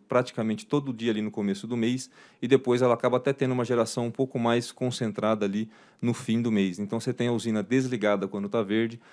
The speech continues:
a usina plena carga quando tá vermelho e a usina tomando carga quando tá amarelo ali ou laranjado. Isso tem, obviamente, um custo pro gerador termoelétrico, você tem custo de partida, custo de desligamento, desgaste de equipamento,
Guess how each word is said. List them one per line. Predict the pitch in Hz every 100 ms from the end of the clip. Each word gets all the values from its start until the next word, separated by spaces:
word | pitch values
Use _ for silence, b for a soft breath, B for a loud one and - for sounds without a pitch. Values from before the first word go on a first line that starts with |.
| b
a | -
usina | 107 98 110 110
plena | 110 117 120 117
carga | 110 107 98
quando | 107 101
tá | 101
vermelho | 113 104 107 110 117 b b
e | 113
a | 117
usina | 107 113
tomando | 113 117 107 117 120
carga | 110 101 104 104
quando | 101 107
tá | 104 101
amarelo | 107 98 95 95
ali | 92 95 98 -
ou | 101
laranjado. | 101 104 95 90 85 78 B B B B
Isso | 170 -
tem, | 160 131
obviamente, | 123 123 117 113 110
um | 123
custo | 113 120 113 104
pro | - 135 139
gerador | 120 110 107 104
termoelétrico, | 107 113 123 120 131
você | -
tem | 107
custo | 107 120 -
de | 113
partida, | - 113 - 123 110 101
custo | - 113 120
de |
desligamento, | 107 110 113 110 113 110 101
desgaste | 104 104 110 110
de | -
equipamento, | - 101 104 117 127